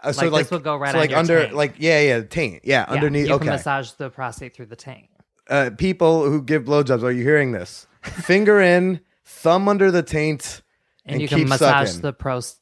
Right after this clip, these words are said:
Speaker 2: the prostate from both angles
Speaker 1: And
Speaker 2: while
Speaker 1: you,
Speaker 2: sucking the dick.
Speaker 1: and you will be done with that blowjob, uh, in no time.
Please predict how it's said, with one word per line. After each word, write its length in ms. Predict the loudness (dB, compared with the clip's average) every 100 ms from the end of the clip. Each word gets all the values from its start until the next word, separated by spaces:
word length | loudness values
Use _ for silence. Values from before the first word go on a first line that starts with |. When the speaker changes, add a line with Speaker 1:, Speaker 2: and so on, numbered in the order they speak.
| -12
Speaker 2:
the 140 | -12
prostate 540 | -4 -4 -4 -6 -16 -14
from 160 | -14 -12
both 240 | -12 -14
angles 460 | -18 -18 -20 -12 -6
Speaker 1:
And 120 | -2
Speaker 2:
while 100 | 2
Speaker 1:
you, 120 | 2
Speaker 2:
sucking 260 | 2 -4 -16
the 80 | -16
dick. 180 | -18 -8
Speaker 1:
and 140 | -2
you 100 | 0
will 80 | 2
be 100 | 0
done 240 | 2 2 2
with 120 | 2
that 200 | 0 0
blowjob, 500 | 0 0 2 2 2
uh, 240 | 2 2 2
in 80 | 2
no 140 | 0
time. 280 | 0 -8